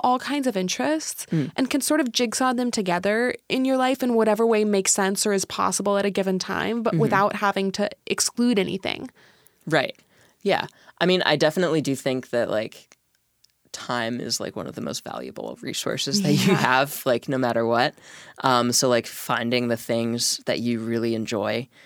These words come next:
Speaker 2: and making the time for those things is, like, the most important. So I've found a way to do that with, like, the two most important things to me, which are biology and Frisbee, and then, um,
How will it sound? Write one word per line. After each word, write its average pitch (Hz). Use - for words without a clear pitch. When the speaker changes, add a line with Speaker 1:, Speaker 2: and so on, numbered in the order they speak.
Speaker 2:
and 113
making 110
the -
time 120
for -
those 110
things 151
is, 117
like, -
the -
most -
important. -
So 127
I've 117
found 120
a 113
way 113
to -
do -
that 135
with, -
like, -
the -
two -
most -
important -
things -
to -
me, -
which -
are -
biology -
and -
Frisbee, -
and -
then, -
um, -